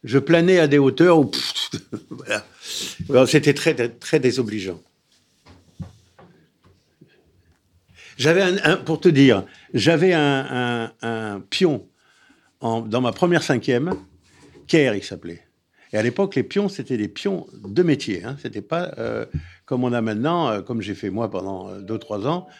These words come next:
des braves étudiants qui gagnaient leurs sous comme ça. Donc c'était des, des espèces de, de, bon. Le lundi matin, quand j'arrivais,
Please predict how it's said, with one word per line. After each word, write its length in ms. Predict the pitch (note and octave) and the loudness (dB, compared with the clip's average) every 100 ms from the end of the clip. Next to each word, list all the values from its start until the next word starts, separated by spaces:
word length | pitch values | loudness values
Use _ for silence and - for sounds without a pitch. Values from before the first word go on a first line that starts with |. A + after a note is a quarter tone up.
| - - | -20 -10
des 120 | G#2+ | -8
braves 320 | F#2+ C#3 B2 | -2 -2 0
étudiants 460 | A#2 G#2 G2+ D3 E3+ | -4 -4 -2 -2 -2
qui 360 | - A#2 G#2+ | -4 -6 -4
gagnaient 300 | F#2+ G#2+ A#2+ | -4 -4 -2
leurs 180 | A2 G2 | -4 -6
sous 140 | - D#3 | -8 -6
comme 160 | A#2 | -6
ça. 200 | F#2+ F2+ _ - _ | -8 -14 _ -20 _
Donc 140 | G#2 F#2+ | -12 -6
c'était 260 | B2 C3 | -2 -2
des, 160 | A#2+ G2+ | -2 -2
des 100 | G#2 | -4
espèces 320 | G2+ D#3+ A#2 | -4 -4 -2
de, 200 | G2+ F#2+ _ _ _ _ - | -6 -8 _ _ _ _ -10
de, 280 | G#2 G#2 G2 | -6 -4 -6
bon. 160 | G2 F#2+ - - - _ _ - | -10 -12 -20 -20 -20 _ _ 0
Le 120 | C3+ | 2
lundi 320 | G3 A3 G#3+ | 4 2 2
matin, 480 | F3+ C#3+ C#3 B2 G2+ | 2 2 0 -2 -4
quand 100 | G2+ | -8
j'arrivais, 600 | F#2 G#2 G#2 A#2 F3 F#3+ | -8 -6 -4 -4 -4 -6